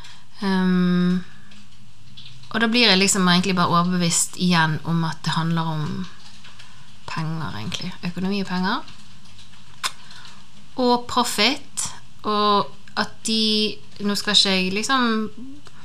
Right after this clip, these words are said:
si at, eh, noen sier at, eh, <laughs> at, eh, de later som de er miljøbevisste, og det kan jo være greit det, at de tenker at dette posegreiene er en sånn,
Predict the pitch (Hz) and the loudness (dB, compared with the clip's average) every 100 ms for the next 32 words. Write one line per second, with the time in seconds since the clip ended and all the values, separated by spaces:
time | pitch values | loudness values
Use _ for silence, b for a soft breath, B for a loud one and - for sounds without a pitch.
0 | B B B B B B - - - 233 | B B B B B B -4 2 4 4
1 | 214 180 180 - - 185 180 175 170 170 | 4 4 2 -2 -4 0 2 2 2 0
2 | - - - - - - 190 190 190 190 | -2 -6 -8 -8 -8 -2 2 4 4 4
3 | 185 185 - 180 175 180 175 160 170 - | 6 6 4 4 4 4 2 2 -2 -2
4 | - 160 165 156 175 180 B B B B | -4 -2 -2 -2 0 0 B B B B
5 | B B 180 B B B B B B - | B B -6 B B B B B B -4
6 | 190 185 - - - 180 170 165 175 185 | -2 -2 -2 -8 -4 -2 -2 -2 -2 0
7 | 180 175 175 175 - 180 170 170 - - | 2 2 0 -2 -2 2 4 4 2 0
8 | 190 202 160 170 170 165 170 180 156 156 | 2 2 0 0 2 2 2 0 -2 -2
9 | - 82 117 180 185 196 180 156 160 165 | -4 -4 -2 -2 2 2 4 2 0 -2
10 | 160 180 196 185 170 170 165 175 156 160 | -2 0 0 0 -2 -2 -2 -2 -4 -6
11 | - - 165 - - 175 175 175 170 156 | -6 -6 -4 -4 -2 -2 0 0 0 0
12 | 156 151 156 170 160 156 | 0 0 -2 0 0 -2